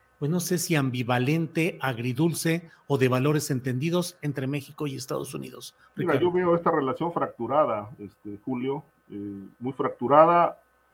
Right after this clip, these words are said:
Speaker 2: Ha pasado, ha elevado, se ha elevado el tono de acusaciones mutuas. Eh, Estados Unidos insiste en que México tiene mucha responsabilidad, que hay protección a criminales y que el territorio está controlado por el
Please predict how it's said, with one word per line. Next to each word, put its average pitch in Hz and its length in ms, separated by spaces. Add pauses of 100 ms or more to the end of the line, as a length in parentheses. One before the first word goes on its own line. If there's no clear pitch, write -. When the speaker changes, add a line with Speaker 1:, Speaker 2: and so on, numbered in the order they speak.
(280)
Speaker 2:
Ha - 160
pasado, 147 520
ha 160 160
elevado, 143 460
se - 160
ha 151 40
elevado 147 400
el 117 120
tono 139 380
de 117 80
acusaciones 117 680
mutuas. 135 460 (760)
Eh, 107 360
Estados 135 400
Unidos 127 400
insiste 120 640
en 104 100
que 92 400 (460)
México 123 500
tiene 120 400
mucha 131 320
responsabilidad, 104 1200
que 117 60
hay 117 80
protección 127 720
a 113 60
criminales 107 720
y 117 40
que - 120
el 196 80
territorio 131 560
está - 160
controlado 117 600
por 92 220
el - 80